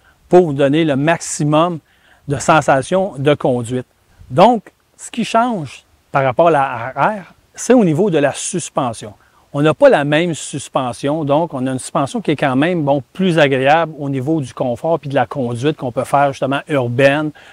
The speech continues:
ou, euh, chemin de campagne, autoroute. Euh,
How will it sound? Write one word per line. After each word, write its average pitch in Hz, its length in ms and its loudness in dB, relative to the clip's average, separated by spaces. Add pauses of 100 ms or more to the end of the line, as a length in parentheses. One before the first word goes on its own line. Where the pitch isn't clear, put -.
(180)
ou, 147 240 2
euh, 131 80 0
chemin 139 260 -4
de 135 60 -4
campagne, 139 540 -2
autoroute. 123 500 2 (340)
Euh, 123 200 -6